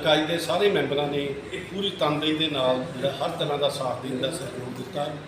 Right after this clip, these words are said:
ਵਾਰੀ-ਵਾਰੀ ਸਾਰੇ ਮੈਂਬਰ ਉੱਥੇ ਜਾ ਕੇ ਹਰ ਤਰ੍ਹਾਂ ਦਾ ਅਨੁਸ਼ਾਸਨ ਬਣਾਈ ਰੱਖਣ ਵਾਸਤੇ, ਕੈਂਪ ਦੇ ਵਿੱਚ ਕੰਟਰੋਲ ਕਰਨ ਵਾਸਤੇ, ਲੋੜਵੰਦਾਂ ਨੂੰ ਦਵਾਈਆਂ ਪਹੁੰਚਾਉਣ ਵਾਸਤੇ ਹਰ ਤਰ੍ਹਾਂ ਦਾ ਸਹਿਯੋਗ ਦੇਣਗੇ।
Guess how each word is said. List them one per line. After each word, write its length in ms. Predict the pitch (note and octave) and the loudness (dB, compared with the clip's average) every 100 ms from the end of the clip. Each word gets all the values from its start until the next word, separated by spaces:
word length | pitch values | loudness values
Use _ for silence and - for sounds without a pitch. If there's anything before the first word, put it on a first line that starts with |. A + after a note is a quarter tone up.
| - - - | -14 -14 -4
ਵਾਰੀ-ਵਾਰੀ 440 | C3+ D3 D#3+ D#3 D#3 | 2 4 4 2 2
ਸਾਰੇ 280 | D3 E3+ F#3 | 0 0 0
ਮੈਂਬਰ 400 | D3 C3+ C#3+ D3 - | 0 0 -2 -4 -4
ਉੱਥੇ 240 | C#3+ - D3 | -6 -4 -2
ਜਾ 220 | B2 A#2+ | 2 0
ਕੇ 360 | - C#3+ C#3+ - - - - - | 2 0 -2 -4 -10 -12 0 2
ਹਰ 100 | E3+ | 4
ਤਰ੍ਹਾਂ 340 | - D3 D3+ | 2 -2 -2
ਦਾ 200 | C#3+ C#3+ | 2 2
ਅਨੁਸ਼ਾਸਨ 540 | D3 D3+ C3 C3 C3 C#3+ | 2 -2 -2 -2 -2 -4
ਬਣਾਈ 300 | C#3+ C3+ C3+ | -2 -2 -2
ਰੱਖਣ 260 | - C#3 | -4 -4
ਵਾਸਤੇ, 500 | C3+ C#3 - C#3+ C#3 - - - - - | -2 -2 -2 -4 -4 -6 -12 -16 -10 -2
ਕੈਂਪ 240 | D3+ D3+ | 0 2
ਦੇ 100 | D#3 | 2
ਵਿੱਚ 220 | D3+ A#2+ | 2 0
ਕੰਟਰੋਲ 480 | - D3 D3+ D#3+ D#3+ | 0 0 2 2 2
ਕਰਨ 200 | D#3 C#3+ | 0 2
ਵਾਸਤੇ, 440 | C#3 B2+ - C#3+ | 2 0 0 0
ਲੋੜਵੰਦਾਂ 540 | C#3 D3 D3 D3+ C#3+ D3+ | 0 0 0 -2 -2 0
ਨੂੰ 180 | D3+ C#3 | 0 0
ਦਵਾਈਆਂ 320 | C#3 D#3 D#3+ | 2 2 0
ਪਹੁੰਚਾਉਣ 340 | - C3+ C3 | -2 -4 -2
ਵਾਸਤੇ 340 | B2+ B2 - B2 A#2 - D3 D3 D3 | -2 -2 -6 -8 -8 -10 -10 -2 0
ਹਰ 40 | |
ਤਰ੍ਹਾਂ 280 | D#3 D3+ C#3+ | 0 0 0
ਦਾ 120 | C#3 | 0
ਸਹਿਯੋਗ 460 | C#3 C3+ B2 A#2+ B2 | 0 -2 -6 -6 -2
ਦੇਣਗੇ। 400 | C3+ - C3+ - | 0 0 -2 -4